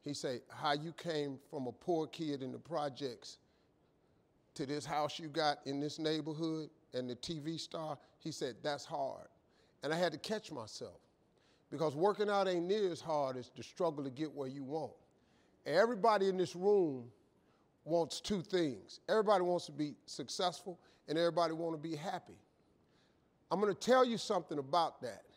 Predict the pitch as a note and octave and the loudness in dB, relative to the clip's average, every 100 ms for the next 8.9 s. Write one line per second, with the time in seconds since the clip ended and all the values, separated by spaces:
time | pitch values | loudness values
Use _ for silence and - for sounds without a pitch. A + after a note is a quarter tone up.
0 | _ _ _ _ - _ - D3 G3+ G3+ | _ _ _ _ -20 _ -6 2 4 6
1 | F#3+ C4 C4 A3 G#3 - E3+ - D#3+ - | 6 6 4 2 2 2 -2 -4 -6 -4
2 | - A#3 F#3+ F3+ D3 C#3 F#3+ F#3 E3+ C3 | -2 0 -2 -6 -8 -2 2 2 0 -6
3 | C#3 D#3 - D#3 - F#3+ F3+ F#3 F3+ D#3+ | -4 -4 -4 -8 -4 -2 0 2 0 -2
4 | E3 F3 F3+ C#3 A2 - _ _ _ _ | -4 -4 -4 -4 -10 -18 _ _ _ _
5 | _ _ D#3 E3 E3+ G#3+ F#3 F#3+ F#3+ G3+ | _ _ 0 0 2 4 4 4 0 0
6 | F3+ E3+ E3 C#3+ C3 F3 C3 - - _ | 2 4 2 0 -2 2 0 -2 -20 _
7 | _ _ _ _ _ C#3+ E3+ D#3 - E3 | _ _ _ _ _ 2 2 2 2 0
8 | D3 C3 C#3+ D#3+ C#3+ A#2 - A#2+ | 0 -2 0 0 0 -4 -10 -10